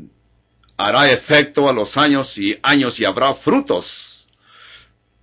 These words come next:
Eso es lo que este mandamiento nos da a entender. Vamos a ver este espe-, este mandamiento un poco más específicamente. Honras, honra a tu padre, a tu madre,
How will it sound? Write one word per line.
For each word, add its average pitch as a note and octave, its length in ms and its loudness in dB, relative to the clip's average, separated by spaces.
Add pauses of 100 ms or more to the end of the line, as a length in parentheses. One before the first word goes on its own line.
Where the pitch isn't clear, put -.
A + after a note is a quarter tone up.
(160)
Eso C#3 260 0
es D3 60 0
lo C#3 140 0
que A#2+ 280 4
este C3+ 200 -2
mandamiento A#2 560 -4
nos G2+ 340 -6
da A#2 140 -2
a - 20 0
entender. G2+ 560 -4 (720)
Vamos A#2+ 300 -2
a A2+ 60 -4
ver B2+ 120 0
este A#2+ 160 -8
espe-, G#2 440 -10
este A2+ 200 -10
mandamiento A2+ 480 -6
un A#2 120 -10
poco - 420 -14
más A#2+ 180 -6
específicamente. G#2+ 840 -8 (420)
Honras, D3 580 0 (240)
honra G3 400 2
a A#2+ 140 -4
tu A#2 200 -10 (200)
padre, C#3+ 380 0
a A2 100 -4
tu A2 100 -10
madre, B2+ 380 -6